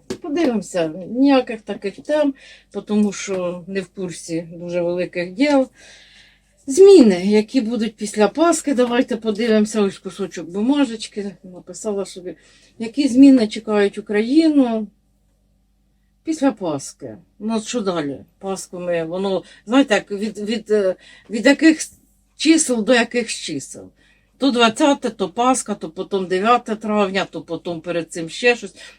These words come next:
то тридцяте травня. Ну, то есть, все время до, до, до якихось ми прив'язуємося чисел. Давайте подивимося. Зміни, які принесла, при-, от будуть після Пасхи.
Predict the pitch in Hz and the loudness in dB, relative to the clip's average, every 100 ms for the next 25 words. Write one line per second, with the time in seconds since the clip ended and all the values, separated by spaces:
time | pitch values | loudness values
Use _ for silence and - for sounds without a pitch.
0 | - 170 185 190 - 285 277 262 - 220 | -14 -10 -4 -4 4 4 4 -2 -2 0
1 | 214 196 190 175 202 190 - - - 247 | 2 0 -4 -2 -2 -2 -8 -20 -6 0
2 | 294 285 240 202 202 202 180 214 185 220 | 6 8 6 4 4 2 2 -4 -2 0
3 | 233 226 233 - - 190 180 185 185 196 | 0 0 -4 -4 -6 -6 -4 -6 0 0
4 | 185 180 175 - 165 165 147 - 165 - | 0 -6 -10 -8 -12 -10 -14 -14 -16 -18
5 | _ - _ - 240 220 185 160 165 156 | _ -20 _ -8 -2 0 -2 -8 -12 -12
6 | 151 151 - 170 220 262 220 175 175 175 | -12 -12 -12 -6 0 2 2 -2 -8 -6
7 | 175 175 - 240 262 247 196 160 - _ | -6 -6 -8 -2 0 2 0 -2 -10 _
8 | _ - 165 170 160 - _ - 165 156 | _ -16 -14 -12 -14 -18 _ -16 -14 -10
9 | 175 185 165 185 160 175 165 139 139 - | -8 -8 -8 -12 -8 -8 -8 -10 -12 -14
10 | - | -16